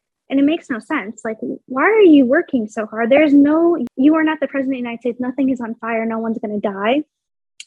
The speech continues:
And I was also that way, like, when I was living in the States of, like, my career was what gave me so much fuel for my life. And now in Germany, like,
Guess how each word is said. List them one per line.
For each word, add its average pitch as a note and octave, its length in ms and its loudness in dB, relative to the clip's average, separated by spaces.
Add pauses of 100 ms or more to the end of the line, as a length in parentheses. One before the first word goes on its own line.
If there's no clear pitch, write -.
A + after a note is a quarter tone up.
And C4+ 140 0
I C4+ 160 2
was D#4+ 200 0
also C4+ 340 0
that G#3+ 180 -4
way, A3 180 -2
like, A3 240 -2
when A#3 300 -4 (580)
I B3+ 140 0
was B3+ 180 2
living B3 260 0
in A#3 80 -2
the A#3 100 -4
States A3+ 280 -6
of, A3+ 140 -8
like, A3 180 -6 (120)
my B3 440 0
career A#3+ 560 -2
was G#3+ 200 -8
what A#3 340 -4 (720)
gave C4 260 2
me B3 180 -2
so A#3+ 420 -6
much A#3 500 -8
fuel C4 500 0
for A3+ 240 -6
my G#3+ 180 -6
life. B3+ 440 0 (920)
And C4 200 0
now C#4+ 540 -2
in B3+ 160 -6
Germany, C4 520 -2
like, A3 300 -8